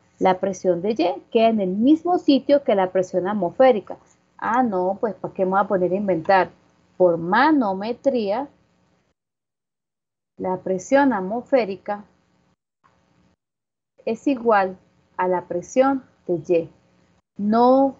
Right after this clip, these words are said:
caminé absolutamente nada. Me quedé en el mismo sitio. Manometría es que usted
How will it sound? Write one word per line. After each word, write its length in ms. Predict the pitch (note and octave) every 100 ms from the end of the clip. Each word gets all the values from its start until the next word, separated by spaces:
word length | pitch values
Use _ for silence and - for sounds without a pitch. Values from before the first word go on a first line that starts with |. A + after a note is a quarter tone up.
| -
caminé 760 | G#3+ F#3+ F3+ F3 G3 G#3+ A#3+ -
absolutamente 1600 | F#3+ F#3 - - G3+ G3 G#3 A#3+ B3 G3 F3 G3 A3+ G#3+ - F3+ -
nada. 720 | F3+ F#3 A3 A#3 A3 E3+ D#3+ - _ _ _
Me 280 | G3+ G#3 F#3+
quedé 480 | - G3+ F#3 B3 C4+
en 100 | A#3+
el 120 | G3
mismo 640 | F#3 G3 B3 C4 G3+ F3+ E3
sitio. 600 | - A#3 B3 - F3 E3 - _ _ _ -
Manometría 720 | F#3 F#3+ G3 F#3+ F#3 G#3 A3
es 100 | A3+
que 120 | - A#3
usted 280 | - A3+